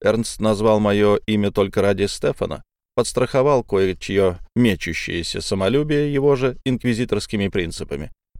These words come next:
Сама мысль о том, что я буду здесь что-то решать, опаляла его депрессивный внутренний мирок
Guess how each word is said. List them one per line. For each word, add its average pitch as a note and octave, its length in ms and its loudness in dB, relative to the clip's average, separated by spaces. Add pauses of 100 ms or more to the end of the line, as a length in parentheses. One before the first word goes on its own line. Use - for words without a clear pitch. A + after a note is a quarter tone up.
(120)
Сама C3+ 380 2
мысль D#3 340 2
о D3+ 60 2
том, E3+ 280 2
что - 180 -2
я C#3+ 180 2
буду C3+ 240 2
здесь A#2 300 0
что-то B2 300 0
решать, A#2+ 440 0
опаляла C#3 440 0
его C#3 220 2
депрессивный B2+ 600 2
внутренний A#2 460 2
мирок A#2 460 2